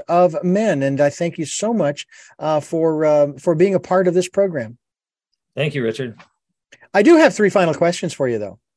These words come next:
Speaker 2: Yep.
Speaker 1: Can I ask all of my guests? Uh, and we've been doing that for fifteen years. Uh, but before I do, I wanna thank you for listening to and watching Tell Me Your Story, New Paradigms for a New World.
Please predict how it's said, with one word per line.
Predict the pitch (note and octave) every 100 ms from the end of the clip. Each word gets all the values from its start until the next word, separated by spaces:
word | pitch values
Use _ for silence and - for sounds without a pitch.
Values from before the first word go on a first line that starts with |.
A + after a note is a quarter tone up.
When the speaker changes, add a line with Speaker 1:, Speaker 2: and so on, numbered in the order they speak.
| _ _
Speaker 2:
Yep. | - C#3+
Speaker 1:
Can | A3
I | A3
ask | G#3+ G#3+
all | A3+ A#3+
of |
my | D#3+ C#3
guests? | A#2+ F2 - - - - _ _ _ - -
Uh, | C#3+ D3 C#3+ C#3+ C#3
and | D#3
we've | E3+ E3
been | E3
doing | F#3+ F3+
that | F3+
for | - E3+ E3
fifteen | - G3+ - G3+ G3 F#3+
years. | G3 G3+ C3 - - _ _ - _ _ -
Uh, | B2+ C#3+
but | C3+ D#3+ -
before | D3 F3 E3+
I | D#3
do, | E3 G3+ E3+
I |
wanna | D#3+ E3
thank | D#3 F3 D3+
you | E3+ F#3
for | F3+
listening | E3+ E3+ F3 F3 F3
to | F3
and | F3 D#3+
watching | D#3+ E3+ D#3+
Tell | E3 D#3+
Me | D#3
Your | D#3
Story, | - F3 D#3+ F#3+
New | F3+
Paradigms | C#3+ D#3 D3+ D3+ D3
for | B2+ D3+
a | C#3+
New | C#3+
World. | C#3 D3 F3+